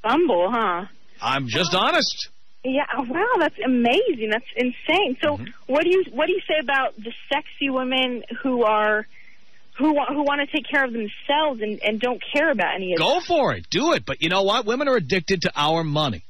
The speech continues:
Speaker 2: So as much as they may try to resist and support themselves,
Speaker 1: Right.
Speaker 2: eventually they're going to stick the old needle in their arm and they're gonna shoot up,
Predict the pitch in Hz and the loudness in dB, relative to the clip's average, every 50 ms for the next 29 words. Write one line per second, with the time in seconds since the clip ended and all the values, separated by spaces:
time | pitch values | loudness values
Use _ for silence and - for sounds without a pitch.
0 | - - - - - 135 127 120 123 123 117 113 127 160 208 196 233 214 160 170 | -18 -10 -6 -4 -2 -2 -2 -2 -2 -2 -4 -2 0 0 0 0 0 0 0 0
1 | 165 160 151 147 135 135 127 - - - 127 127 135 147 175 220 269 302 254 311 | 0 2 2 2 2 2 0 0 0 0 2 2 2 2 2 2 2 2 2 2
2 | 320 233 214 220 - - - 110 92 90 87 - - 80 - 110 127 147 139 196 | 2 2 2 0 0 -2 -4 -6 -6 -4 -4 -4 -4 -6 -6 -4 -4 -2 0 0
3 | 220 220 - 262 262 208 175 170 170 165 - - - - - - - - - 202 | 2 2 2 2 4 4 2 2 0 -2 -6 -10 -14 -16 -16 -18 -18 -16 -12 -6
4 | 226 220 208 151 165 175 185 175 - 190 180 185 185 185 185 190 190 190 190 170 | -4 -2 0 0 0 -2 -2 -2 -4 -2 0 0 2 4 4 4 4 4 4 4
5 | 147 139 135 123 131 135 131 127 127 120 113 107 107 101 101 101 98 - - - | 4 2 2 2 2 2 2 2 0 0 0 -2 -2 -2 -2 -4 -4 -4 -2 -2
6 | 170 185 - - 190 180 180 180 185 185 175 165 170 170 175 170 170 170 170 165 | -2 -2 -2 -2 0 2 4 4 4 2 2 2 2 2 2 2 2 2 2 2
7 | 165 160 156 156 151 156 156 156 143 123 117 110 113 110 104 98 92 - - 196 | 2 2 4 2 2 2 0 0 0 0 0 0 2 0 2 0 0 0 2 2
8 | 226 240 208 165 147 139 139 | 4 4 4 4 4 2 0